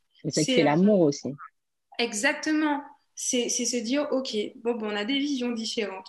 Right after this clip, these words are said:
Speaker 2: on se comprendra peut-être pas. Euh, mais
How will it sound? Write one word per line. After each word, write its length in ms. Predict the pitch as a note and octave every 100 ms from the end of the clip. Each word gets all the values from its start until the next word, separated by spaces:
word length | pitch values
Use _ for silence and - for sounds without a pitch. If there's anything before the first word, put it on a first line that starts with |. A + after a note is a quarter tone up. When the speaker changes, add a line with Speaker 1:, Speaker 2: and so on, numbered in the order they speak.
| -
Speaker 2:
on 60 |
se 120 | C4+ -
comprendra 500 | D4 C#4 C4+ A3+ A3+
peut-être 400 | A3+ A#3 G#3+ -
pas. 180 | F#3+ - - _ - - -
Euh, 1000 | A#3 A3 A3 A3 G#3+ G#3 G#3 G#3 A3 A3+ - _ _ _ _ _ _ _ _ -
mais 640 | A#3+ A#3+ B3 D4 - -